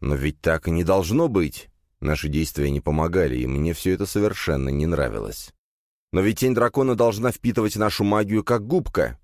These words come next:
Что же там происходит?» Я даже выругался от досады.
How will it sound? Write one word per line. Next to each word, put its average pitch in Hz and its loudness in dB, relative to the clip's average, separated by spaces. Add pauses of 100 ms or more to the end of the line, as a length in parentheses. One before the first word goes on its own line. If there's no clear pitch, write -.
(140)
Что - 0
же 135 -2
там 180 2
происходит?» 185 0
Я 76 2
даже 73 0
выругался 76 0
от 71 -4
досады. 69 -2